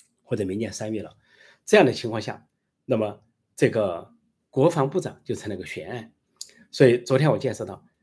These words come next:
呃，有两个传闻，一个传闻就是刘振立要当国防部长，那又出现新的传闻，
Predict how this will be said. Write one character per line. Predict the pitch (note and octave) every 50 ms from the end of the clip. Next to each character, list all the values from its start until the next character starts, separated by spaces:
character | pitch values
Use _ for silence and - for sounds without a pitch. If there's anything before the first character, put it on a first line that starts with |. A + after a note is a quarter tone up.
| _ _ _ -
呃， | A2+ G2 F2+ F#2
有 | A2+ B2 A#2+
两 | A#2 F#2+ D#2+
个 | F#2 A2
传 | G#2+ - - F#2 G#2 A2+
闻， | C3+ - _
一 | - C#3 D#3
个 | E3+
传 | - - C3+ A#2
闻 | G#2
就 | G2 G2
是 | - F#2
刘 | E2+ F#2 G#2+
振 | - D3 D#3
立 | D#3+ D3 - - _
要 | G2 F#2+
当 | G2 F2+ -
国 | - F2
防 | - G2 -
部 | -
长， | - - - _ _ _ _ _ _ _
那 | _ C#3
又 | B2 A#2+
出 | A2+ - - B2+
现 | A2+ A#2+ F#2
新 | - - F#3 G3
的 | E3 -
传 | - - G2 F2
闻， | F2 F2+